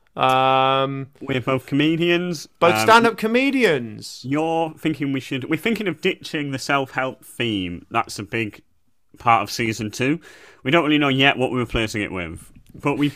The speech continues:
Speaker 2: we decided the self-help theme was a bit boring, 'cause all self-help
Speaker 1: Yes.
Speaker 2: books say the same thing, essentially.
Speaker 1: Well, that's the problem. It's sort of, we, we, when we first, you know, crystallised the idea of doing a self-help comedy podcast, we thought, "Well, this is, this is, this is gold."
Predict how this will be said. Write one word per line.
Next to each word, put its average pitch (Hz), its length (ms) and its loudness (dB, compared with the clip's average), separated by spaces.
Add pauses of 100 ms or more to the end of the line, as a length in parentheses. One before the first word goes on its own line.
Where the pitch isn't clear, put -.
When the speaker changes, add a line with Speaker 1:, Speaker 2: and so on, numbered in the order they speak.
Speaker 2:
we 143 120 0
decided 156 480 2
the 147 80 0
self-help 143 480 2
theme 123 180 0
was 110 300 -6 (420)
a 117 60 -8
bit 107 200 -4
boring, 98 580 0
'cause 104 120 -6
all 113 160 4
self-help 113 440 2
Speaker 1:
Yes. 107 60 -8
Speaker 2:
books 104 240 -6
say 101 120 -6
the 98 100 -4
same 98 260 -4
thing, 92 300 -8
essentially. - 480 -14 (220)
Speaker 1:
Well, 196 140 -2
that's 208 240 2
the 185 100 -6
problem. 135 560 0 (260)
It's 175 220 -12
sort 185 140 -2
of, 147 200 -6 (560)
we, 202 160 0
we, 208 200 2
when 190 180 -2
we 196 140 2
first, - 320 0 (360)
you 165 220 -4
know, 113 220 -6 (580)
crystallised 139 540 -2
the 131 60 -2
idea 127 260 0
of 123 80 -4
doing 123 180 -4
a 123 40 -8
self-help 120 460 -6
comedy 123 280 -8
podcast, 117 480 -10
we 127 80 -8
thought, 120 220 -10
"Well, 131 80 -8
this 139 220 -6
is, 123 100 -12
this - 260 -8
is, 120 160 -14
this 143 280 -6
is 113 100 -12
gold." 98 460 -8